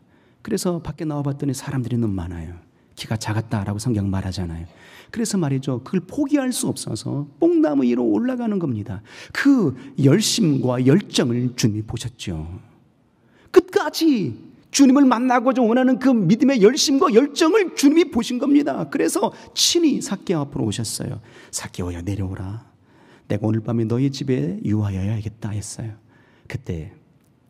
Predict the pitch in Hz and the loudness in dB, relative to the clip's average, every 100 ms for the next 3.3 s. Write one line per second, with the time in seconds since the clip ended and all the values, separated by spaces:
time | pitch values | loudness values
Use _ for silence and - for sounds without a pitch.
0 | _ _ _ _ _ _ _ _ _ _ | _ _ _ _ _ _ _ _ _ _
1 | _ - 160 156 117 101 98 98 104 107 | _ -10 -4 -2 -2 -2 -4 -6 -8 -12
2 | - _ _ _ _ _ _ _ _ 101 | -18 _ _ _ _ _ _ _ _ -8
3 | 98 90 73 | -6 -8 -10